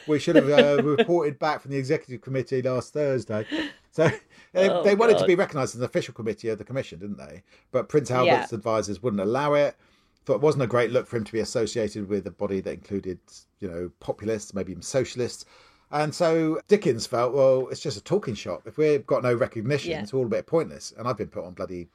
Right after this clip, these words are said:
Speaker 1: commissions and things like that where I thought, "Well, do we have any power to actually do anything?" And it's to report back
Speaker 2: Yeah.
Speaker 1: or something. It's like, "Oh, sod this." No, we're, we're
Speaker 2: Yeah, there's
Speaker 1: Yeah.
Speaker 2: so much of that happens, isn't
Speaker 1: Yeah.
Speaker 2: there? Where committees are formed to look into something with zero
Speaker 1: Yeah.
Speaker 2: power to actually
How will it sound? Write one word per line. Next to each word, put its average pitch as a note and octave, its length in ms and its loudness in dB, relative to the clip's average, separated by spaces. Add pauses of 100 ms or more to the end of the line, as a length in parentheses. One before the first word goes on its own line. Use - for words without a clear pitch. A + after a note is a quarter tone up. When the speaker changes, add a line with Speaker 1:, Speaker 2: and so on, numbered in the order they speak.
Speaker 1:
commissions F#2+ 440 -16
and F2+ 100 -16 (240)
things F#2+ 220 -12
like F2 120 -8
that F#2+ 160 -8
where G#2 80 -2
I G2+ 60 -2
thought, G#2+ 240 -4
"Well, E3 100 -4
do F3+ 80 -10
we F4 80 0
have D4+ 100 2
any D4+ 120 -4
power D#3+ 280 -2
to D3 100 -2
actually C3 180 -4
do D3 160 2
anything?" G2+ 280 -6 (360)
And - 40 -14
it's C#3 120 -10
to A#2+ 100 -10
report - 560 -8
back B2 160 -2
Speaker 2:
Yeah. - 100 -4 (120)
Speaker 1:
or - 20 -10
something. G2+ 240 -12
It's G#2 120 -10
like, B2+ 140 -2
"Oh, B2+ 160 -4
sod A2 260 -8
this." E2 300 -10
No, G2 320 -10
we're, A2 200 -10
we're A#2 160 -4 (240)
Speaker 2:
Yeah, F3+ 220 10
there's A#3 180 8
Speaker 1:
Yeah. D#3 100 2
Speaker 2:
so F4+ 220 10
much - 320 4
of B3+ 100 -4
that A3 200 6
happens, A3 280 2
isn't C4 120 4
Speaker 1:
Yeah. - 20 4
Speaker 2:
there? G3 100 10
Where G#3 60 6
committees C#4 420 4
are A#3 40 4
formed A#3+ 400 8
to B3 120 4
look B3+ 180 6
into A#3+ 260 0
something F#3 280 2
with A3+ 300 -2
zero B3+ 300 10
Speaker 1:
Yeah. A#3 40 10
Speaker 2:
power A3+ 380 8
to G#3+ 160 -2
actually F#3 720 0